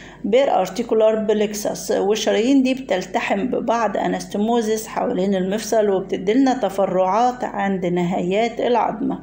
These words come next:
Give branches to the extremities of the bones، وللمحفظة المفصلية and joint capsule، وهنا بيعرفني إن الغضروف المفصلي خالي من الأوعية الدموية.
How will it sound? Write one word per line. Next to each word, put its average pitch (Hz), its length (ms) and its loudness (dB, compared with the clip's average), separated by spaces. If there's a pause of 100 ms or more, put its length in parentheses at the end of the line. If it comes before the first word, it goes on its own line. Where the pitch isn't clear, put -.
(680)
Give 277 220 0
branches 285 480 2 (100)
to 247 200 2
the 214 100 0 (120)
extremities 240 840 -2
of 226 300 0
the 233 160 2
bones، - 340 -4 (380)
وللمحفظة 196 1120 0
المفصلية 196 1000 -2
and 185 260 0
joint 208 480 -2
capsule، 226 420 -4 (520)
وهنا 269 320 4
بيعرفني 214 720 0
إن 180 120 -2
الغضروف 202 500 -2
المفصلي 220 640 0
خالي 240 440 0
من 196 200 -2
الأوعية 185 640 -2
الدموية. 190 880 -2